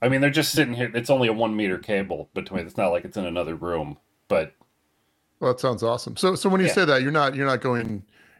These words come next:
Speaker 2: you're not getting forty gigabits of speed from the internet. You're getting it from
Speaker 1: No, no, just
Speaker 2: your
Speaker 1: the two
Speaker 2: hard drive.
Speaker 1: machines that are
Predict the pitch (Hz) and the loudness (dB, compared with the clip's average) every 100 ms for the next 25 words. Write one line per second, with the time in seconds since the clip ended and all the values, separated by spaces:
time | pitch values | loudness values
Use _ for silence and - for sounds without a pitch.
0 | - 147 151 131 139 120 - 143 127 113 | -2 2 2 2 0 -2 -2 0 0 -2
1 | 107 123 113 110 107 117 - - - 123 | -2 0 0 0 -2 -6 -10 -10 -2 -2
2 | 117 117 104 123 117 107 101 98 110 113 | -2 -4 -4 -6 -6 -4 -2 -2 -2 -2
3 | 117 110 120 120 120 104 104 - 135 151 | -2 -4 -6 -2 -2 -2 -6 -10 4 8
4 | 135 120 156 123 147 - 175 165 151 160 | 8 6 2 4 2 4 6 6 4 2
5 | 143 127 117 | 2 2 0